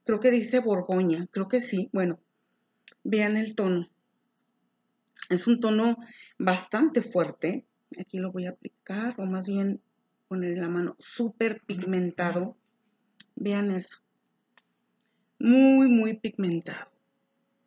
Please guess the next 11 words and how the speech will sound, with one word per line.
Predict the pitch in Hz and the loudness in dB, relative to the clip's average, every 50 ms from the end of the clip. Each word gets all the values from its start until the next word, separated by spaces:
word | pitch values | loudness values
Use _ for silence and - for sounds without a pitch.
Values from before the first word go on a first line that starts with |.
| _ _ _ _ _ _ _ _ _ _ _ _ _ _ _ _ _ _ _ _ - _ _ _ _ _ _ _ _ _ _ _ _ - _ _ _ _ _ _ _ _ _ _ _ _ _ _ _ _ - - _ _ _ _ _ _ - - - - _ _ _ _ _ - | _ _ _ _ _ _ _ _ _ _ _ _ _ _ _ _ _ _ _ _ -20 _ _ _ _ _ _ _ _ _ _ _ _ -20 _ _ _ _ _ _ _ _ _ _ _ _ _ _ _ _ -20 -20 _ _ _ _ _ _ -8 -8 -8 -8 _ _ _ _ _ -12
Ese | - 175 - 196 | -12 -10 -10 -10
es | 180 - | -8 -8
el | 196 190 | -8 -8
primero. | - - 208 202 226 247 269 269 269 262 285 339 349 - _ _ _ _ _ _ _ _ _ _ _ _ _ _ _ _ _ _ - - _ _ _ _ _ _ _ _ _ _ _ _ _ _ - | -6 -6 -4 -2 0 0 2 2 2 2 0 0 -2 -4 _ _ _ _ _ _ _ _ _ _ _ _ _ _ _ _ _ _ -20 -20 _ _ _ _ _ _ _ _ _ _ _ _ _ _ -4
El | - 240 233 | -2 -2 0
segundo | 233 254 262 247 233 262 277 277 277 262 277 285 294 294 | 4 4 4 4 6 6 8 8 8 8 6 4 2 2
también | 254 220 208 208 208 220 214 226 226 233 240 240 233 | 0 0 0 0 0 0 2 2 4 6 6 6 6
es, | 233 240 262 311 359 339 - - - _ _ _ _ _ _ _ _ _ _ _ _ _ _ _ _ _ _ _ _ _ - _ _ - - - - - | 6 4 4 4 2 2 -2 -12 -18 _ _ _ _ _ _ _ _ _ _ _ _ _ _ _ _ _ _ _ _ _ -20 _ _ -20 -20 -18 -6 8
este | - 247 240 - - 277 269 | 8 8 8 8 6 6 6
es | 262 269 | 8 6
hidratante, | 285 240 233 185 185 - 196 185 185 175 - - | 6 6 6 4 4 2 2 2 2 0 -2 -8